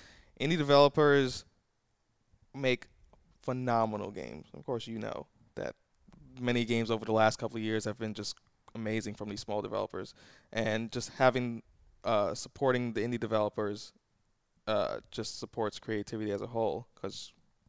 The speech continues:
you're supporting a small idea that's being branched off into a console that millions of people can play, and just supporting that is great. Um, but yeah, I, I,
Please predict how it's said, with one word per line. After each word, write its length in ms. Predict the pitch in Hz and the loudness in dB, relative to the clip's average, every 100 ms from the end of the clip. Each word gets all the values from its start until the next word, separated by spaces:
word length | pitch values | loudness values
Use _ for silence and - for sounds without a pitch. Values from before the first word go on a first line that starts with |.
| _ _ _ _ - | _ _ _ _ -8
you're 120 | 120 | -8
supporting 380 | - - 127 117 | -8 -4 -2 0
a 40 | |
small 300 | 110 123 113 | -4 0 2
idea 500 | 113 113 117 113 113 - | 2 2 2 2 2 -2
that's 220 | 110 - | -4 -4
being 200 | - 110 | -6 -4
branched 320 | 110 110 - | -2 -2 -2
off 100 | 107 | -6
into 200 | 113 113 | -8 -8
a 60 | 107 | -6
console 440 | 123 127 - 120 | -2 -2 -2 -2
that 240 | 110 110 - - - - - | 0 0 -2 -18 -20 -18 -2
millions 420 | 123 139 139 127 | 2 4 4 2
of 80 | - | 0
people 200 | 135 127 | -4 -4
can 160 | 123 | -4
play, 440 | 135 151 123 120 104 | 6 8 8 6 0
and 180 | - - _ _ | -8 -14 _ _
just 420 | 139 131 - - | -4 -4 -4 -10
supporting 440 | - - 151 131 123 | -12 0 2 4 4
that 160 | 117 | 2
is 160 | 110 - | 2 0
great. 260 | 117 98 - - - _ _ _ | 0 0 -4 -18 -20 _ _ _
Um, 540 | 123 120 117 110 104 - _ _ _ _ _ _ _ _ _ - | 6 8 10 6 0 -10 _ _ _ _ _ _ _ _ _ -2
but 120 | 139 | 4
yeah, 220 | 165 143 | 8 8
I, 240 | 123 127 131 - | 8 6 6 4
I, 240 | 135 156 | 2 2